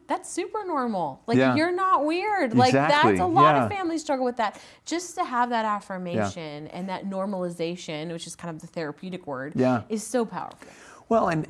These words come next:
Speaker 2: and how many examples do we see of families who stay closed and they, they keep their
Speaker 1: Yes.
Speaker 2: bubble inside their house? You know, people always talk about, "My house looks beautiful from the outside."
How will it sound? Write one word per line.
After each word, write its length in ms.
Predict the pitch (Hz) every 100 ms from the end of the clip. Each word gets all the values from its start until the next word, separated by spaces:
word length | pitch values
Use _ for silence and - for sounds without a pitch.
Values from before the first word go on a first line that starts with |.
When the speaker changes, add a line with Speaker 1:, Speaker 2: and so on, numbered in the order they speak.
| -
Speaker 2:
and 180 | 160 160
how 260 | 127 185
many 200 | 208 180
examples 480 | 135 127 139 135 113
do 120 | 113
we 100 | 110
see 300 | 110 - 120
of 100 | 113
families 500 | - 107 110 107 98
who 140 | - 107
stay 360 | - 117 113
closed 640 | 107 - 117 143 107 - -
and 160 | 104 107
they, 80 | 104
they 240 | - 113
keep 240 | - 139
their 100 | - 113
Speaker 1:
Yes. 80 |
Speaker 2:
bubble 400 | 117 131 127 110 - - _ -
inside 640 | 127 131 131 120 120 117 - -
their 140 | 104
house? 500 | 92 113 101 - -
You 60 | 107
know, 80 | 98
people 300 | 127 117 110
always 260 | 110 110
talk 220 | - 107 104
about, 220 | 101 95 - - -
"My 100 | 104
house 280 | 131 127
looks 160 | 127 -
beautiful 380 | 104 123 127 127
from 160 | 139
the 100 | 143
outside." 640 | 101 90 - 95 95 98